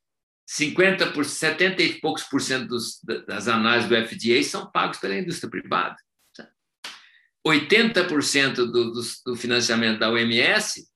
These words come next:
é da, do pessoal da vacina, das empresas da vacina e do Bill Gates. Então, quem que, o que que ela faz? Ela faz quem, quem manda no dinheiro. Ela faz quem manda, ela não tá fazendo na análise.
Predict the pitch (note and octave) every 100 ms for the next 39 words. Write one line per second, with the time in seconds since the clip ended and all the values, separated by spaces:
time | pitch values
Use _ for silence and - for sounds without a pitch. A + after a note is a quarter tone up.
0 | _ - A#2+ C#3 E3 - _ _ _ _
1 | - - _ _ C3+ C3 B2+ B2+ A#2+ C3+
2 | C3 C#3+ D#3 E3 E3 - D3 C3 B2 -
3 | A2+ A2+ F#3+ A3+ E3+ C3+ A#2+ A2 G2+ -
4 | F#3+ F#3 F#3 G#3 F#3+ F#3 F3+ - - _
5 | B2 A#2+ A3 G3 B3+ A3+ A3+ - - -
6 | - - C#3 B3+ A#3+ G#3 - A2 G#2+ A#2
7 | A#2+ C#3 D3 D3+ E3 F3+ - _ D#3+ D#3
8 | D#3 F3 F#3+ F3+ G3 F#3 F#3 F3+ - _
9 | - - - - - G#3 A3+ - C2+ C2
10 | - - - D3 G3 A#3 A#3+ A#3 C#3 A2+
11 | -